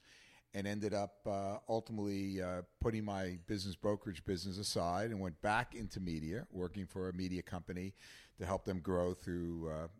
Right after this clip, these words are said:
acquisitions, strategic partnerships, and so forth. And, uh, and then more recently, as recently as, uh, last summer, um, I continued to work,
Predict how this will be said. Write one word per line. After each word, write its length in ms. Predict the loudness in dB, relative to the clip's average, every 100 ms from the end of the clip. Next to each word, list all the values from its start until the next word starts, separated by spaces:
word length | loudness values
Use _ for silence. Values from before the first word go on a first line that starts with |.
| -4
acquisitions, 1000 | -2 0 0 2 2 0 -2 -2 -4 -4
strategic 600 | -6 -8 -6 -4 -4 -2
partnerships, 880 | 0 0 -2 -6 -2 -2 -2 -4 -6
and 80 | -2
so 220 | 2 2
forth. 420 | 2 0 0 -4 -14 _ -20 -20 -20 -20 -20 _
And, 460 | 2 4 2 0 2
uh, 360 | 4 6 4 0 -2
and 240 | 0 2
then 220 | 4 4 6
more 160 | 6
recently, 580 | 8 6 6 6 4 4
as 120 | 2
recently 480 | 2 2 0 0 0
as, 260 | 0 -2 -2
uh, 260 | -2 -2 -6 -4
last 340 | 0 2 2
summer, 420 | 4 4 4 2 0 -10 -20 -20 -20 _
um, 400 | 0 2 2 -2 -2
I 80 | -2
continued 580 | -2 2 4 4 2 2
to 100 | 2
work, 440 | 4 4 2 -4